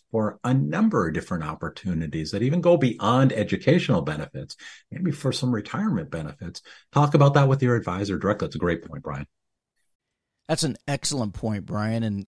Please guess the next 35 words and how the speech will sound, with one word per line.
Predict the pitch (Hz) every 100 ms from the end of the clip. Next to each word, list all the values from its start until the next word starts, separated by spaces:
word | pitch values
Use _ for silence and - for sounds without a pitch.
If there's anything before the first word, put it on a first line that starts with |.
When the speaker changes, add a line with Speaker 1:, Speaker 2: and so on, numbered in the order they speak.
| _
Speaker 2:
adding | 143 190 190
the | 143
five | - 151 170 160
two | - 160
nine | 117 120 131 143
plan | 139 - 80 60 - - _ _ _ _ -
as | 107 104 98
part | - 127 123 113
of | 101
a | 92 107
retirement | 101 98 - - - 147 147 131 107 90 - _
strategy | - - 104 92 92 82 90 85 82 _ _ _ -
is | -
something | - 185 185 147
I | 135
think | 135 135
people | - 135 - 110
tend | - 123 123
to, | 117 98 101 - _ _ _ _ _
to | 135
overlook. | - 127 101 101 95 101 - - - _ _ _ -
Uh, | 92
do, | 131 147 -
can | 147
you | 160
flesh | - 175 -
that | 160
out | 151 123 101
just | 117 156 170 165
a |
little | 156 165
bit? | 104 - - _ _ _
Speaker 1:
Sure. | - - 147 101 82
So | - 156 143 156
I, | 160 165